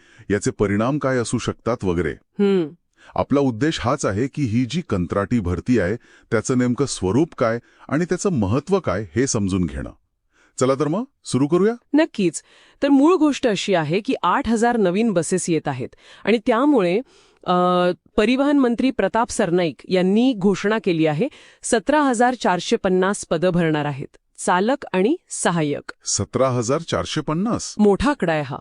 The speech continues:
Speaker 1: हो.
Speaker 2: पण यात महत्त्वाची गोष्ट काय, तर ही भरती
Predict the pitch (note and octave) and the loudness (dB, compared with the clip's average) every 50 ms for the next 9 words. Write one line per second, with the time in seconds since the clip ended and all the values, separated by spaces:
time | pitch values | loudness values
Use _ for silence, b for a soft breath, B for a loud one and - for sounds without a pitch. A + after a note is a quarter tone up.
0 | - _ - - G#2 E2 - - _ _ - B3 C4+ C4+ C#4 D4+ - C4+ B3 G#3+ | -12 _ -4 -2 -2 -2 -2 -8 _ _ -2 2 2 4 4 2 2 2 2 2
1 | A3 A3+ - C4 - - D4 B3 C4 A#3+ - - C#4 - C4 C4+ C#4 D4 - - | 2 0 0 -2 0 0 2 2 2 0 0 -2 -2 0 0 0 0 -2 -2 -2
2 | B3 A3 E3+ E3+ G#3+ C4+ B3 G3+ G3 G3 E3+ E3+ - B3 | -2 -2 0 2 2 2 2 2 0 0 0 0 0 -2